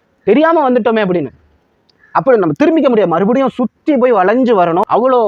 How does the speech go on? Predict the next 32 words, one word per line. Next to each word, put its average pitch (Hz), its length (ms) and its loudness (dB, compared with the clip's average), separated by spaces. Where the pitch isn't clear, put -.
ஒன் 196 180 0
வே. 262 120 0
ஏன் 262 180 2
அப்படின்னா 214 380 -2
டிராஃபிக் 262 420 -6
அந்த 185 120 -2
மாதிரி 220 240 -2
இருக்கு. 202 200 -8
இப்ப - 180 -6
வெளியூர்ல 233 460 0
இருந்து 220 180 -2
வராங்க 170 300 0
இல்லையா, 110 220 -8
இப்ப 233 200 -4
கோயம்பேடுல 247 500 2
இறங்குறாங்கங்கிற 185 640 -2
பட்சத்துல 127 360 -6
இவங்க 208 240 0
கோயம்பேடுல 233 480 0
இறங்கி 208 300 0
மத்த 190 280 -4
இடத்துக்கு 185 360 -4
போறதாக 156 480 -2
இருக்கட்டும், 127 480 -6
கோயம்பேடுக்கு 202 540 -2
வரதுக்கு 190 300 -2
பெரிய 202 240 -2
பெரிய 196 180 -2
பஸ் 156 220 -4
எல்லாம் 185 200 0
வந்து 208 200 -4
போகும்போது 139 480 -4